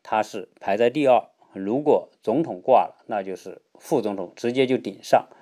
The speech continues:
但是如果总统不挂呢，这个副总统基本上就永远处于备胎的状-，状态啊。基本上呢，他，啊，就看总统给不给他权力。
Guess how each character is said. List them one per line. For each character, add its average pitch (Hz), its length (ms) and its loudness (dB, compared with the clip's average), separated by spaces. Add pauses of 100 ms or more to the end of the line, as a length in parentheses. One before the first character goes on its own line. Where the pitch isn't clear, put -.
(260)
但 214 120 8
是 180 100 4
如 170 140 6
果 220 100 8
总 175 160 0
统 131 160 -6
不 107 260 -2
挂 202 220 8
呢， 165 180 -6 (120)
这 156 80 4
个 147 60 2
副 151 180 -8
总 127 180 -6
统 101 220 -14
基 156 180 -6
本 135 100 -8
上 120 140 -2
就 110 160 -2
永 117 200 -2
远 127 140 -2
处 90 140 -12
于 95 100 -8
备 120 300 -2
胎 127 180 2
的 101 140 0
状-， 107 300 2
状 120 200 4
态 104 220 0 (440)
啊。 101 140 -6
基 208 220 -2
本 143 180 4
上 117 220 4
呢， 101 80 0
他， - 220 -4
啊， 104 640 -2 (720)
就 240 100 10
看 175 220 4
总 131 220 2
统 151 120 -4
给 98 140 -2
不 110 100 -8
给 117 80 2
他 98 100 0
权 92 300 -6
力。 135 140 -12